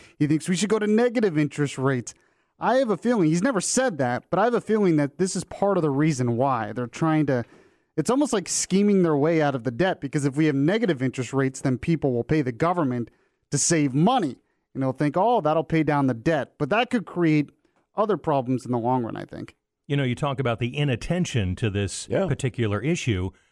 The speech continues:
Speaker 2: among most Americans, and I think the problem is the numbers have gotten so big,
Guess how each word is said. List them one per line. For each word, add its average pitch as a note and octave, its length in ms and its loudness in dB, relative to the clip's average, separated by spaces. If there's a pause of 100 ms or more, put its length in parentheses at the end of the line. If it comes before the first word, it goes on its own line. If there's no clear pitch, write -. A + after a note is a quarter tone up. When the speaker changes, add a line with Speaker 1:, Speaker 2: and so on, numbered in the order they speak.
(160)
Speaker 2:
among A2+ 300 0
most A2+ 260 0
Americans, A2+ 540 -2
and G#2+ 80 0
I G#2 80 -2
think B2 240 -4
the - 80 -6
problem B2+ 460 -2
is F#2 240 -6 (420)
the A2+ 80 -2
numbers C#3 400 0
have G2 140 -6
gotten A2+ 260 -4
so A2+ 260 -2
big, A2+ 600 -4